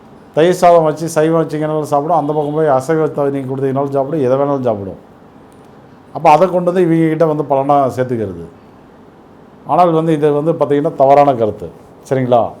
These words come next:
இப்ப நீங்க சகுனி கரணத்தில் பிறந்து கரணாதிபதி உங்க லக்னத்துக்கு, உங்க ராசிக்கு எங்க நிக்கிறாரோ அதை பொறுத்து பலன்கள்லாம் மாறிடும்.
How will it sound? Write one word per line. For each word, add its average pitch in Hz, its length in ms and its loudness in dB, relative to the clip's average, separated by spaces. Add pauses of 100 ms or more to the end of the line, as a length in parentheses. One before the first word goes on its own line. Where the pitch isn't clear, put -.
(320)
இப்ப - 140 -14
நீங்க 139 260 -2
சகுனி 190 260 2
கரணத்தில் 170 480 2
பிறந்து 147 340 0
கரணாதிபதி 151 920 0 (760)
உங்க 139 200 -4
லக்னத்துக்கு, 160 560 0
உங்க 147 120 -2
ராசிக்கு 151 680 0 (340)
எங்க 156 240 -4
நிக்கிறாரோ 151 460 0
அதை 147 180 0
பொறுத்து 143 280 -6
பலன்கள்லாம் 143 640 -2
மாறிடும். 127 380 0